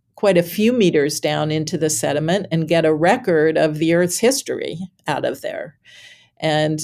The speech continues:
you know, the animals that fall down, the tiny, um, foraminifera and things like that, leave, uh, leave their mark. They leave their skeleton, what's called a test.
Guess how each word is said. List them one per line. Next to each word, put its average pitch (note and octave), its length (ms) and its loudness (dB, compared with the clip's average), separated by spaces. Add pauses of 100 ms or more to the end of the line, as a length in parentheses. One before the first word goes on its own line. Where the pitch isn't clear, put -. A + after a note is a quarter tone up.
you E3 120 -4
know, D#3 280 0
the D3+ 260 -4
animals E3+ 540 0
that D#3+ 200 2
fall E3 300 2
down, E3 440 2
the D#3+ 100 2
tiny, D#3+ 600 -2
um, C#3+ 420 -4 (360)
foraminifera F#3+ 800 2
and E3 160 0
things E3 280 0
like D#3+ 240 0
that, A#3 340 2
leave, E3+ 560 2 (760)
uh, F#2+ 180 -4 (260)
leave E3 260 -4
their E3 120 0
mark. D#3 440 0
They D3 160 0
leave D3+ 440 -2
their D3 200 0
skeleton, D#3+ 720 0
what's C#3+ 160 -4
called C#3+ 300 -4
a C#3 40 -4
test. D#3+ 720 -4